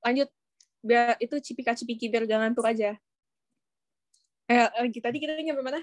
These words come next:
Oh my God. <clears throat> Seseorang sedang melakukan eksperimen dengan menjatuhkan benda ke bawah tanpa diberi kecepatan awal apapun pada suatu ketinggian tertentu. Waktu tempuh tercepat itu di mana sih?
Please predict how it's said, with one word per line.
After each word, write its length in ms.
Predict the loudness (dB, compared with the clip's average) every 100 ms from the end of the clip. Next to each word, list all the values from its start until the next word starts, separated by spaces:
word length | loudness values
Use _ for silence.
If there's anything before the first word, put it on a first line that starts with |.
| -8
Oh 80 |
my 160 | -8 -4
God. 120 | -6 _ -20 _ _ _ 4
<clears throat> 320 | 6 6 0 _ _ _ _ _ _ _ _
Seseorang 480 | -6 0 2 2 0
sedang 240 | -2 -2
melakukan 400 | -2 -4 -4 -8
eksperimen 640 | -8 -8 -6 -4 -4 -4
dengan 160 | -6 -6
menjatuhkan 400 | -4 -6 -2 -2
benda 480 | -2 -4 0 2 2
ke 80 | 0
bawah 400 | -4 0 -2 -2
tanpa 240 | -6 -6
diberi 240 | -4 -6
kecepatan 480 | -6 -10 -10 -8 -8 -8
awal 240 | -2 0 2
apapun 640 | -2 -6 -12 2 4 4 0 _
pada 240 | -16 -10 -10
suatu 400 | -10 -10 -12 -10
ketinggian 400 | -10 -4 -4 -6
tertentu. 480 | -12 -16 -18 -18 _ _ _ _ _ _
Waktu 240 | -20 -16
tempuh 540 | -2 -2 -2 -8 -4 0
tercepat 480 | 0 -2 -4 -2 -2 -2
itu 240 | 2 2
di 80 | 2
mana 240 | -2 -4
sih? 240 | -2 -2